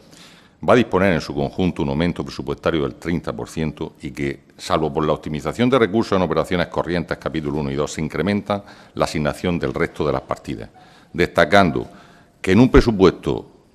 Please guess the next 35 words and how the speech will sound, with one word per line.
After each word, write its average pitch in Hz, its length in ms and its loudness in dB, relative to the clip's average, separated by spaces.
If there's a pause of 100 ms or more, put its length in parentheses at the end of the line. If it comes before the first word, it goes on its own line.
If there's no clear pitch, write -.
(140)
de 87 240 4
seis 117 260 4
millones 87 400 4
de 73 120 2
euros, 95 300 4 (100)
cuatro 123 440 8
corresponden 87 540 2
a - 20 2
ayudas 92 240 2
directas 98 560 0
a 78 140 0
la 71 60 0
investigación 71 760 -2
y 76 40 0
a 71 40 2
la 67 80 -2
innovación, 65 540 -4 (280)
superando 104 640 6
más 101 160 4
del 107 120 4
cincuenta 87 520 -2
por 69 140 -4
ciento, 95 480 -4 (300)
más, 95 340 2
casi 101 260 2
el 76 80 0
sesenta - 420 0
por 69 140 -2
ciento 98 260 0
del 82 140 0
presupuesto 80 540 -4
de 69 60 -4
dos 62 120 -12
mil 65 200 -10
trece. - 360 -12